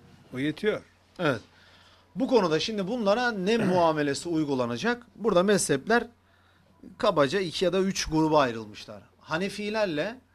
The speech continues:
Speaker 2: Malikilerin başını çektiği grup diyor ki bunlar bir, bir kişi zındıksa ve biz onun zındık olduğuna hükmettiysek,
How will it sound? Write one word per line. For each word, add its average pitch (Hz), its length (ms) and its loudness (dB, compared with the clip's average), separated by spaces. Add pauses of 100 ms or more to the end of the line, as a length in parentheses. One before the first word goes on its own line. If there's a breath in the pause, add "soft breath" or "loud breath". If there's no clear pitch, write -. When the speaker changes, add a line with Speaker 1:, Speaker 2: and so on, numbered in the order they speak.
(360 soft breath)
Speaker 2:
Malikilerin 147 800 -2
başını 151 280 -8
çektiği 143 400 -12
grup 135 280 -12
diyor 175 180 -8
ki 180 340 -12
bunlar 151 420 -6
bir, 143 220 2 (460)
bir 202 220 -8
kişi 180 240 -12
zındıksa 151 680 -8 (920 soft breath)
ve 120 160 -10
biz 226 260 -2
onun 170 320 -6
zındık 143 520 -10
olduğuna 143 640 -10 (120)
hükmettiysek, 147 1000 -4